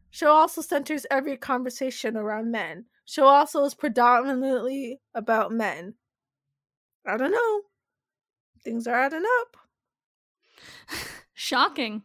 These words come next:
Speaker 2: Shocking.
Speaker 1: Uh, it's so sad, too. You know why? Because this is a show about vampires. And that means this is a, not only is this a show about the supernatural, so literally anything could happen,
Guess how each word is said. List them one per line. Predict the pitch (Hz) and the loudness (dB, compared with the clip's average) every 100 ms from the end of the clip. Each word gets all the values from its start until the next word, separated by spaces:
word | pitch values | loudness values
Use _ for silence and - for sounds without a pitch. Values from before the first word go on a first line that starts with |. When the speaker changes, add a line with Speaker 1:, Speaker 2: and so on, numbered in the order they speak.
| _ | _
Speaker 2:
Shocking. | - - 262 214 285 294 247 196 180 196 _ _ _ _ _ _ _ _ _ _ _ _ _ - - - _ 247 | -10 -4 0 2 2 0 -4 -4 -6 -14 _ _ _ _ _ _ _ _ _ _ _ _ _ -20 -20 -20 _ 2
Speaker 1:
Uh, | 254 254 285 | 6 8 6
it's | 294 | 6
so | - 523 | 8 8
sad, | - 233 247 262 | 10 10 10 10
too. | - 214 226 302 _ _ | 4 4 4 0 _ _
You | 277 262 | -2 2
know | 277 | 6
why? | 285 208 202 220 262 _ - | 6 6 6 2 -2 _ -12
Because | 240 285 240 233 | -2 2 2 0
this | 285 302 | -6 -6
is | 302 | -6
a | - | 0
show | 233 220 214 220 | 2 4 2 -2
about | 220 208 202 196 | -2 2 2 2
vampires. | 214 208 - 156 151 - 220 - _ _ _ _ _ - | -2 -2 -4 -6 -8 -12 -14 -20 _ _ _ _ _ -2
And | 254 240 233 220 _ - | 2 2 0 -4 _ 2
that | 277 | 4
means | 302 294 - _ | 4 -2 -6 _
this | 226 285 - | -6 -4 -4
is | 269 | -2
a, | 254 233 226 - | 2 2 0 -4
not | 233 311 359 | 0 4 4
only | - 320 349 | 2 0 0
is | 330 | -2
this | - 269 | -4 -4
a | 277 | -6
show | 240 247 | -2 0
about | 233 226 214 | 2 0 -2
the | |
supernatural, | - 233 208 208 190 185 185 | -6 -6 -4 0 0 0 -6
so | 190 - | -6 -4
literally | 226 226 294 311 294 254 | -4 -2 -2 0 4 4
anything | 240 208 202 | 4 0 -2
could | 202 | 2
happen, | 185 156 190 226 | 2 2 -2 -8